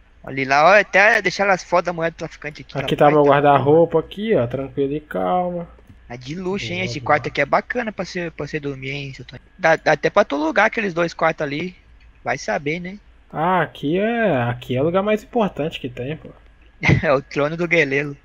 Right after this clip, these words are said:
Speaker 2: Exatamente, ainda olhando pra piscina e a quadra ali, ó.
Speaker 1: Pode dar um cagão vigiando tua piscina aí.
Speaker 2: Exato. <laughs> Rapaz, que casarão, bicho, é doido. Ó, com preço bacana esse aqui, hein.
Speaker 1: E vamos dar uma olhadinha na cozinha ali, ver se tem uns eletrodomésticos já,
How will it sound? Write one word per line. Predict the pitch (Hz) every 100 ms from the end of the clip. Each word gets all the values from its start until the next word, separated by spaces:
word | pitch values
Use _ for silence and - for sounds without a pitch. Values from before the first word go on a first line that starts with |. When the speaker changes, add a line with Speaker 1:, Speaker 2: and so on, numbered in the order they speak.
| _ _ -
Speaker 2:
Exatamente, | 135 117 110 117 151 170 131 143 -
ainda | 127 131
olhando | 139 143 156
pra | 165
piscina | 165 160 - 151 180
e |
a |
quadra | 190 - 131 147 135
ali, | 127 175
ó. | 180 - 185 -
Speaker 1:
Pode | 139
dar | 143 160
um |
cagão | 165 165 143 151
vigiando | 156 156 156
tua | 151 170
piscina | 175 - 147 139
aí. | 131 127 - _ _ -
Speaker 2:
Exato. | 131 120 110 - 104 165 - - 135 -
<laughs> | 208 226 - -
Rapaz, | 147 165 - 131 143 165 165
que | 160
casarão, | 170 165 165 160 135 147 170
bicho, | 143 120 -
é | 139
doido. | 147 131 143 180 156 123 - _ -
Ó, | 117 127
com | 175
preço | 160 156 156
bacana | 170 170 208 - 196 165 156
esse | 151 156
aqui, | 143 143 139
hein. | 151 147
Speaker 1:
E | 117
vamos | 135 185
dar |
uma | 214
olhadinha | 208 185
na | 196
cozinha | - 147 139 170
ali, | 160
ver | 160 160
se |
tem | 156
uns | 151 139 127
eletrodomésticos | 139 139 135 120 135 165 -
já, | 127 165